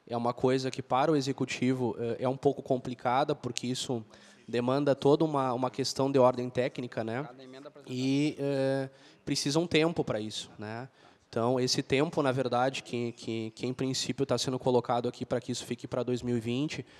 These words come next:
Speaker 1: é um tempo importante pra que a administração pública, então, possa fazer essa verificação, fazer os debates, fazer as discussões com as secretarias, né?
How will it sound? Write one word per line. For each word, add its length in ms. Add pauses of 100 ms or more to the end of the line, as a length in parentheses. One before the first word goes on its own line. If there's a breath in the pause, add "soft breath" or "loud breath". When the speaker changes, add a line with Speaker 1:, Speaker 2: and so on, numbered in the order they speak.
(280 loud breath)
Speaker 1:
é 160
um 100
tempo 280
importante 640
pra 200
que 140
a 20
administração 600
pública, 380
então, 260
possa 500 (520 loud breath)
fazer 400
essa 280
verificação, 840
fazer 320
os 100
debates, 420
fazer 220
as 80
discussões 580
com 200
as 80
secretarias, 680
né? 240